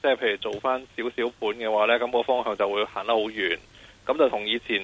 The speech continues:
嚟講，一完咗嗰啲，嗰啲呢，就個市又會返返轉頭。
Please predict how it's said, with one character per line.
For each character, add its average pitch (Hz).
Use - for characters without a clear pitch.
嚟 95
講， 107
一 143
完 156
咗 107
嗰 127
啲， 143
嗰 139
啲 139
呢， 139
就 113
個 107
市 -
又 110
會 104
返 127
返 123
轉 113
頭。 85